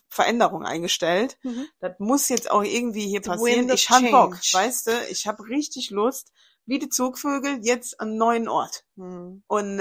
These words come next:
Speaker 1: ähm, ich kann nicht wirklich, ich kann nicht, nicht abwarten und ich bin auch nur in diesem Thema drin. Ich,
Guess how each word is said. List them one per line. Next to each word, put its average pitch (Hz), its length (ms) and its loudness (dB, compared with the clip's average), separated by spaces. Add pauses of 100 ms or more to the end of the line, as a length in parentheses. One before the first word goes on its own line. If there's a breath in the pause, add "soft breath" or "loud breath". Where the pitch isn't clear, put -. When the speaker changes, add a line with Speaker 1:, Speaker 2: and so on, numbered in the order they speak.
Speaker 1:
ähm, 190 440 -4 (1200)
ich - 180 -2
kann 254 180 -6
nicht 247 220 -4 (280)
wirklich, 247 600 -4
ich - 120 -8
kann 214 160 -4
nicht, 226 140 -6
nicht 208 200 -6
abwarten 247 520 2
und 196 140 -8
ich - 180 -4
bin 247 280 -4
auch 196 220 -2
nur 247 340 -2
in 202 160 -8
diesem 247 640 -4 (600)
Thema 262 420 -2
drin. 165 400 -12
Ich, - 280 -8